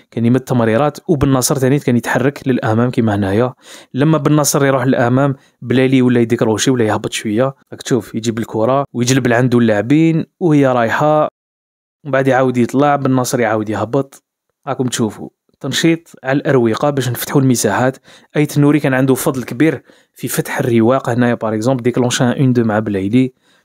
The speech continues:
وانطلق من بعد في منطقة محورية هنايا، شوف،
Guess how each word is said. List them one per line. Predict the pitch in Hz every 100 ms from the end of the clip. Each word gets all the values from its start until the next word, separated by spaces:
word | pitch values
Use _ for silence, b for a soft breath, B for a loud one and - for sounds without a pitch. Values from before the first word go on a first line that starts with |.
| _ _ -
وانطلق | 120 113 113 -
من | 107
بعد | 107 135 117 b b b
في | - 123
منطقة | 120 127 127
محورية | 117 113 113 110 104 95
هنايا، | 104 139 151
شوف، | - 135